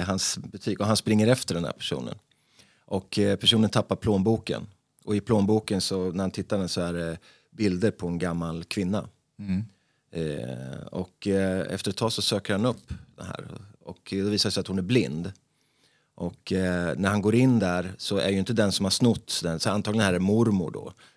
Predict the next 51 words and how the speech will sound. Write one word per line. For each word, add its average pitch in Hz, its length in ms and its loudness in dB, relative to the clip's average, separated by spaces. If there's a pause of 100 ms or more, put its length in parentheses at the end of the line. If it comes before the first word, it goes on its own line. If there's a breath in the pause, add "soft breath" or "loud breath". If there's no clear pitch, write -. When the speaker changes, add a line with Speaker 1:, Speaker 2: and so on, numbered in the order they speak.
Speaker 1:
Men 98 140 -2
i 101 40 4
och 101 40 2
med 104 60 2
att 98 80 -4
hon 101 100 0
är 101 40 0
blind 113 420 2
så 98 140 0
har, 95 220 0
är 95 140 -2 (140)
det - 120 -8
en 95 60 -2
massa 95 200 -2
stöldgods 107 760 0
in 80 180 -4
i 85 120 -2
Speaker 2:
Mm. - 100 -8
Speaker 1:
lägenheten, 92 580 -4
så - 140 -2
är - 20 -4
det 82 60 -8
en 104 40 -2
massa 113 260 2
kameror. 127 600 -2 (1080)
Och 98 80 -8
då 101 80 2
kommer 110 260 2
han 95 200 -2
så - 120 -4
här, 80 100 -8 (280)
"Fan, 92 160 -6
jag 87 80 -4
behöver 101 360 0
en 95 80 -2
ny 92 140 -4
kamera." 107 520 -4
Så - 160 -18
han 95 140 -4
vill 104 180 -4
ju 95 240 -2
sno 113 420 -2
den - 180 -12
här, 90 100 -10
den 82 180 -10
här 87 160 -8
kameran. 90 400 -8
Men, 92 260 -6
men 98 180 -16
sen 117 260 0
när, 127 160 0